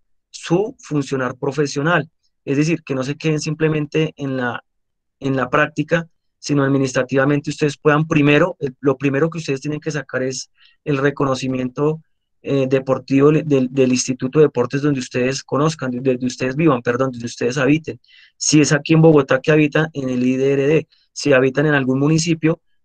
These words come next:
pues en el, en el Instituto de Deportes que rija el deporte a nivel municipal. ¿Por qué? Porque usted tiene que formalizar su actividad,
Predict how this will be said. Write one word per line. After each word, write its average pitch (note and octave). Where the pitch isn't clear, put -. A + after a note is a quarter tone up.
pues C3+
en C3
el, B2+
en C3+
el B2+
Instituto B2+
de D3
Deportes B2+
que C#3
rija B2
el C3+
deporte C3
a C3
nivel A#2
municipal. B2+
¿Por C#3
qué? F#3
Porque C3+
usted C3+
tiene D3+
que D#3+
formalizar C#3
su -
actividad, B2